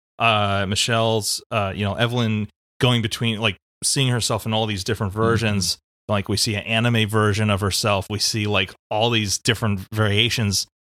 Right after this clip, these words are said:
Speaker 1: of who she is. Um, and then we're also seeing that with, you know, uh, Stephanie's character, uh, Jobu Tupaki, Joy, and it, it's,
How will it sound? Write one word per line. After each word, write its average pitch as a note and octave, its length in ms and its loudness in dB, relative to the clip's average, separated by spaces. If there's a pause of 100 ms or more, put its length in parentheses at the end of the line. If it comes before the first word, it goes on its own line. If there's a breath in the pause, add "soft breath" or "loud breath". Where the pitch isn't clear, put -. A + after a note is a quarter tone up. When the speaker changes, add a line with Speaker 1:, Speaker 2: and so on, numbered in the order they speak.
(120)
Speaker 1:
of - 100 -4
who A2 120 4
she G2+ 220 0
is. G2 380 0 (460)
Um, F2+ 560 2 (240)
and A#2+ 100 2
then A#2 100 0
we're A2+ 120 0
also G#2 180 -4
seeing G#2 240 -2
that G2+ 120 -2
with, F#2 160 -2 (300)
you G2 80 -2
know, F2+ 160 -6 (160)
uh, F2 340 -4
Stephanie's A#2 720 0
character, G2 600 -2
uh, F2+ 220 -6 (140)
Jobu F#2+ 200 0
Tupaki, A2+ 500 0 (380)
Joy, G2+ 400 0 (440)
and A2+ 440 0
it, A#2+ 200 -2
it's, - 760 -2